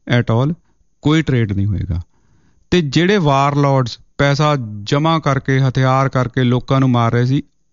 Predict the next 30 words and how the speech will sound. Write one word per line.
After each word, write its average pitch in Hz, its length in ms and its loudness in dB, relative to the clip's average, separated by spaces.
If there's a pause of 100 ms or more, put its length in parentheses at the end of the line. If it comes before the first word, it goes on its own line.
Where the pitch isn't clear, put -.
(120)
ਉਹ 156 180 2
ਭੱਜੇ 117 440 -2
ਆ, 90 100 -4 (340)
ਉਹ 160 260 2
ਇਹਨਾਂ 156 160 2
ਨੇ 151 140 0
ਖਤਮ 123 260 -2
ਕਰਨੇ 104 380 -2
ਆ। 123 100 -2 (680)
ਸੋ 208 140 0
ਅਮਰੀਕ 214 260 2
ਭਾਜੀ, 226 320 0 (300)
ਇੱਕ 190 200 -4
ਗੱਲ 202 260 0 (460)
ਤੁਸੀਂ 170 180 0
ਨੋਟ 156 280 2
ਕੀਤੀ 147 340 -4
ਹੋਣੀ 131 280 0
ਆ 151 140 -2 (1080)
ਕਿ 180 340 0 (1040)
ਬਹੁਤ 139 320 0
ਸਾਰੇ 180 240 0
ਜਿਹੜੇ 180 160 2
ਲੋਕ 139 400 0
ਆ, 117 140 0 (520)
ਉਹ 170 220 -2
ਏਅਰਪੋਰਟ 175 460 0
ਤੇ 151 360 0 (760)
ਚਲੇ 107 280 0
ਗਏ 95 180 0